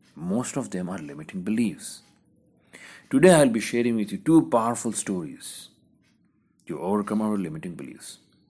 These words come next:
First one is a four-minute mile. Before May sixth, nineteen fifty-four, no one had ever run a four-minute mile, that is, running a mile in less than four minutes.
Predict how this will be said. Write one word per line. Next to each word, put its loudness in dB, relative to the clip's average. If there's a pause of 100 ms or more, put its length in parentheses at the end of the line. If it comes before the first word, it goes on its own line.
(200)
First -4
one -2
is -10
a -10
four-minute 0
mile. -8 (920)
Before 4
May 2
sixth, -4
nineteen -4
fifty-four, -10 (500)
no 4
one 4
had -4
ever -2
run -2
a -16
four-minute 0
mile, -8 (460)
that 0
is, -6
running 0
a -8
mile -4
in -12
less -6
than -4
four -6
minutes. -14